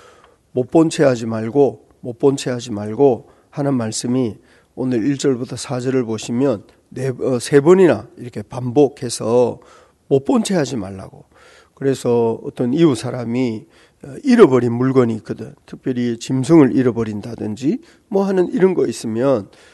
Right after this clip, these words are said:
못 본 채 하지 말라는 거예요. 가끔씩 길에 가다가 보면 현수막에 "증인을 찾습니다." 이렇게 붙여놓은 거 있어요.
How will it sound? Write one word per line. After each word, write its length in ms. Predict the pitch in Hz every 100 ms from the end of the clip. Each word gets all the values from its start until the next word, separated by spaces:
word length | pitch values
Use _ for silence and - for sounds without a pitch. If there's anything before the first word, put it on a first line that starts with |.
| _ -
못 160 | 131
본 180 | - 196
채 300 | 196 202 208 226
하지 280 | - 131 127
말라는 540 | 104 104 110 120 117
거예요. 340 | - 95 92 - - - _ _ _ _ _ _
가끔씩 600 | - - 147 139 131 110 _ _ _ _
길에 240 | 196 165
가다가 380 | 123 127 127 113
보면 600 | 120 120 110 107 110 107
현수막에 960 | 120 143 135 151 139 123 110 113 110 - _ _ _ _ _ _
"증인을 500 | - 143 165 196 196
찾습니다." 680 | - - - 117 - - _ -
이렇게 460 | 143 143 - 127 131 _ _
붙여놓은 420 | 180 175 131 117
거 100 | 107
있어요. 600 | - - - - - -